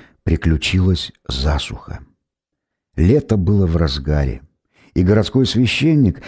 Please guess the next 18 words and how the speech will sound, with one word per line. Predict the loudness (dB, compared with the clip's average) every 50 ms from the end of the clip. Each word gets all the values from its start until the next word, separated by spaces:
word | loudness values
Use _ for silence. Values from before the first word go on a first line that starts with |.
| -20 -12
созвал | -4 0 0 2 2 2 2 2 2
всех | 0 -2 -2 0 0 0 -2 -2 -2
утром | -2 -2 -2 0 0 2 2 0
в | 0 -2
храм | -4 -2 0 0 0 0 0 -2 -4 -4
молиться | 0 0 2 2 2 2 2 0 0 -2 -4 -4 -4
о | -4 -4 -4 -4
дожде. | -2 -2 -2 -2 -2 -4 -6 -6 -6 -6 -8 _ _ _ _ _ _ _ _ _ _ _ _ _ _ _ _ _ _ _ _ _ _ _ _ _ _ _
Пришёл | 0 0 0 2 2 2 2 4
весь | 4 2 2 0 0
город, | 0 2 2 2 0 0 -4 -8 _ _ _ _ _ _ _ _ _ _
и | 2 4
весь | 4 4 4 4
город | 2 2 2 2 2 0 -2
смеялся | -2 0 2 2 4 4 2 2 2 2 2 0 0 0 0
над | 2 2 2
одним | 2 2 4 4 4 4
ребёнком. | 4 2 2 2 2 2 2 2 0 -2 -6 -6 -8